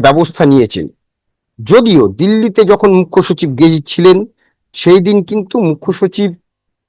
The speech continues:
বেরিয়ে এসে, আহ, ভেতরে কি আলোচনা হয়েছে তা জানা যায়নি, কিন্তু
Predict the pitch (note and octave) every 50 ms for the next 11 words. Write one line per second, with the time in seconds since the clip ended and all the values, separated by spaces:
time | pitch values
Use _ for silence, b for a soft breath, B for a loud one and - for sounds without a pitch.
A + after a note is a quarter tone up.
0 | _ _ - D#3 F3 F#3 A3 A#3 A#3 F#3+ D#3 C#3+ - - D#3+ E3+ - _ _ _
1 | _ _ _ _ _ _ _ _ _ - C#3+ C#3 C3+ C3+ C3 B2 G#2+ F#2 E2+ -
2 | D#3+ D#3 - A3+ A#3 A#3 - - G#3+ G3+ F#3+ D#3+ F3 - - G3 F#3+ F#3 F3 E3+
3 | F3 F3+ - F3 E3 C#3+ B2+ A#2+ A#2 A2+ G#2+ G#2 F#2+ G2+ F#2+ G2 G2+ - G#3 -
4 | -